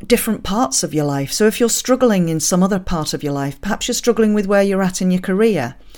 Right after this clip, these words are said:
have a think through exactly these same elements, and it will help you understand what you need to do next in your career. Maybe you want to make something work better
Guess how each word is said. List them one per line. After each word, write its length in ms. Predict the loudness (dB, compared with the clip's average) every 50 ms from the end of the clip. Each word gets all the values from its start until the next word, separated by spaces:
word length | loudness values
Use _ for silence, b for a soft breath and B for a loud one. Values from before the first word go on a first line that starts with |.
| B B B B B B
have 180 | -4 -2 0 0
a 40 | 0
think 380 | 0 0 0 0 -2 -4 -8
through 500 | -10 -8 -4 -2 0 0 2 2 0 0 -2
exactly 640 | -4 -4 -4 -4 -4 -4 -4 -4 -6 -6 -4 -4 -4
these 280 | 0 0 0 0 0 -2
same 420 | -2 -2 -2 0 0 -2 -2 -4 -2
elements, 640 | -2 0 0 2 0 0 -2 -4 -4 -6 -8 -10 -10 B B B B B B B -4
and 100 | -2 -2
it 80 | 0
will 80 | -2 0
help 240 | 0 0 0 0 0
you 100 | -2 -2
understand 640 | 0 -2 -2 -2 -2 0 0 2 2 0 0 0
what 140 | -2 0 0
you 80 | 0
need 160 | 0 0 0 -2
to 80 | -4
do 120 | -2 0 0
next 280 | 0 0 -2 -4 -2
in 120 | 0 0 0
your 80 | 0
career. 560 | 0 -2 0 2 2 4 4 2 0 -2 -6 -14 -20 -12 -2
Maybe 320 | 2 2 2 2 2 0
you 160 | -2 0 0
want 240 | 0 -2 -2 -2 -4
to 300 | -2 0 2 2 2 2 0
make 280 | -2 -2 -2 -2 -4
something 520 | -4 -4 -2 -4 -2 -2 -2 -2 -2 0 2
work 340 | 4 4 4 4 2 -2 -2
better 500 | -2 -2 -2 -2 -2 -2 -2 -2 -2